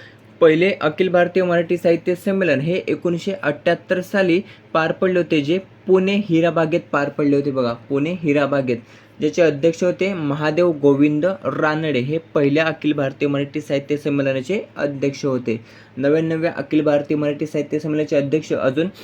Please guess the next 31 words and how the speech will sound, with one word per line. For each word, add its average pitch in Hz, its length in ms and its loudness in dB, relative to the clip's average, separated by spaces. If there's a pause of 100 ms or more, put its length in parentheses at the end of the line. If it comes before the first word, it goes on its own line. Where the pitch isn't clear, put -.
(300)
जाहीर 135 260 2
करण्यात 147 380 0
आले 143 200 4
नसून 175 360 -2
फक्त 160 300 -4
ठिकाण 160 480 -2
हे 165 280 -6
निश्चित 143 380 -2 (100)
करण्यात 143 340 0
आलेले 135 200 0
आहे. 165 140 -6
सातारा 139 300 -2
या 139 120 2
ठिकाणी 147 360 -2 (460)
नव्याण्णवे 175 640 2
अखिल 151 340 -2
भारतीय 147 360 -2
मराठी 143 340 -2
साहित्य 139 380 -4
संमेलन 147 460 -2
हे 151 280 -2 (200)
होणार 147 320 0
आहे, 123 240 -2
लक्षात 127 320 -4
ठेवायचं 117 360 -2
आहे. 117 180 -6 (640)
दुसरा 147 280 0
प्रश्न 185 360 -2
आहे, 185 180 0
संयुक्त 160 500 -2
राष्ट्र 175 420 0